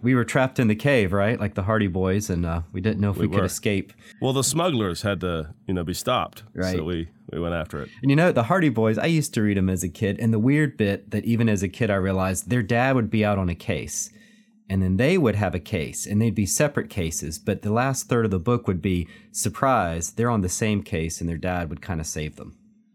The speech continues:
Speaker 2: Yeah, if you just add a dog, it's Inspector Gadget.
Speaker 1: <laughs>
Speaker 2: It's not even, it's not even close.
Speaker 1: So true.
Speaker 2: And, you know, the, the very, it, it's, there's some deep irony there, or some deep, like,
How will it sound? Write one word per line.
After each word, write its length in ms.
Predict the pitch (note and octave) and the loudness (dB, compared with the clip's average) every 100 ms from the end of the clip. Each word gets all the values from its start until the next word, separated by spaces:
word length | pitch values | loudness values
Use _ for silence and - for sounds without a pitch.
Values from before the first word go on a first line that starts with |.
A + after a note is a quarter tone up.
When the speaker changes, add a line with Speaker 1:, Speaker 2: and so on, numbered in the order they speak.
| _ _ | _ _
Speaker 2:
Yeah, 280 | D3+ D#3+ B2 | 0 2 2
if 260 | B2 B2 C3+ | 0 0 0
you 80 | D3 | 0
just 400 | E3+ F#3 - - | 0 -2 -2 -2
add 180 | A2 A#2+ | 0 2
a 60 | G#2+ | 0
dog, 500 | E2 G#2 G2 A#2+ A2 | -2 0 2 2 0
it's 200 | G2+ - | -4 -4
Inspector 460 | F#2+ F#2 - F#2 F2 | -4 -4 -4 -6 -6
Gadget. 380 | F2 E2+ D#2 - | -4 -4 -4 0
Speaker 1:
<laughs> 100 | D#3+ - E3 - G#3+ - - - - - - - _ - - - - _ - | 0 0 -4 -2 -6 -6 -16 -12 -12 -12 -16 -20 _ -12 -12 -20 -20 _ -16
Speaker 2:
It's 180 | - - | -4 0
not 220 | B2 C3 | 2 4
even, 380 | C#3 G#2+ G2+ F2+ - _ - - - | 2 2 0 -2 -10 _ -20 -20 -18
it's 120 | - | -6
not 180 | C3 C#3 | -2 -2
even 140 | G#2 | -2
close. 460 | - G#2+ G#2+ E2 - A#2+ - - - - | -4 -2 -2 -4 -8 -12 -16 -20 -20 -8
Speaker 1:
So 200 | - F#2+ | -4 -4
true. 240 | - - | -2 0
Speaker 2:
And, 340 | C#3 D3 D3 | 2 2 0
you 120 | E2 F3 | -2 0
know, 240 | A2+ G2+ | 0 0
the, 260 | A#2 A2+ - | 0 -2 -2
the 160 | G2+ G2 | -4 -2
very, 580 | A#2 B2 A#2+ A2 G2+ - | -2 0 0 0 -2 -2
it, 160 | A2 - | -4 -2
it's, 260 | A#2 - - - | -4 -6 -10 -6
there's 240 | A#2+ C3+ | -4 -2
some 400 | - G#3+ A3 E3 - _ G#2+ F#2+ | -2 -2 -2 -6 -8 _ -14 -4
deep 240 | B2+ B2 | -2 0
irony 380 | G2+ G#2 G2 F#2 | -2 0 0 -2
there, 300 | E2+ E2+ E2+ | -2 -2 -4
or 60 | F2 | -4
some 180 | A#2 | -4
deep, 260 | A2 A2+ - _ _ | -2 -4 -6 _ _
like, 380 | G2 F2+ D#2+ | -4 -4 -6